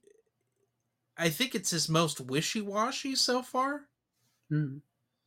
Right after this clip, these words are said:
Speaker 1: Which makes me worried about Chapter House. And if it's gonna be more of this. 'Cause Chapter House is the only one that's, like, a direct sequel.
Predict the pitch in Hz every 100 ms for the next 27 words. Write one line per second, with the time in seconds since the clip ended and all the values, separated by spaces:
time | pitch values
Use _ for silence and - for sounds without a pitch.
0 | _ _ 143 147 175 226 - 135 127 147
1 | 185 147 123 - 147 131 135 156 170 196
2 | 202 - - - _ _ _ _ _ _
3 | _ _ _ _ _ _ 139 135 127 131
4 | - 156 139 127 147 123 135 175 180 202
5 | 220 - - - _ _ _ _ _ _
6 | _ _ _ _ _ _ _ - - 175
7 | 196 202 190 180 - 151 147 160 185 180
8 | 165 170 156 135 - 143 139 127 123 127
9 | 123 135 160 - - - 160 151 - 120
10 | 107 -